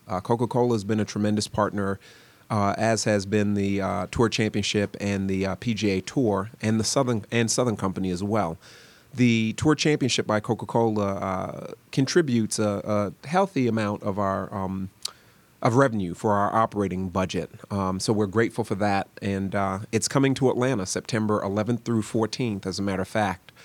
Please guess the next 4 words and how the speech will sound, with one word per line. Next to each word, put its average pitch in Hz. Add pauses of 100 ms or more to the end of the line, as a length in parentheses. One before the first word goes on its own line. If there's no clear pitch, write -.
(380)
Um, 101
anyone 120
interested 120
can 101